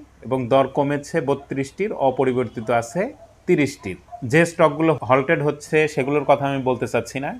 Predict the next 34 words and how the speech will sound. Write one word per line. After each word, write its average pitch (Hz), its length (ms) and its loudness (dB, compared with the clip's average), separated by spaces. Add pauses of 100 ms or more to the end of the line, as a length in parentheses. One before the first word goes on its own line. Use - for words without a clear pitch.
কারণ 127 340 4
অনেক 127 300 -2 (100)
পেনি 151 280 2
স্টক 139 480 4
যেগুলি 123 300 -2
হল্টেড 120 380 0
হচ্ছে 131 220 -6
এগুলি 127 180 0
বললে 123 420 2 (120)
নিজের 139 300 4
কাছেই 135 260 2
খারাপ 127 300 2
লাগে। 117 260 2 (140)
এখন 147 440 0 (280)
সেক্টর 160 640 2
ওয়াইজ 165 640 6
গেইনারের 156 380 4
তালিকা 151 360 2
যদি 143 220 -2
দেখি, 139 540 -2
টেক্সটাইল 151 360 0
সেক্টর 151 400 -4
এক 131 240 -4
নম্বরে, 143 320 -2
দুই 139 180 -2
নম্বরে 135 480 -2 (420)
ইঞ্জিনিয়ারিং, 135 580 -2
তিন 135 200 -2
নম্বরে 131 320 -2
ইন্স্যুরেন্স, 147 420 -8
চার 120 140 -4
নম্বরে 123 460 -4 (180)
ব্যাংক 113 340 -2
সেক্টর - 400 -6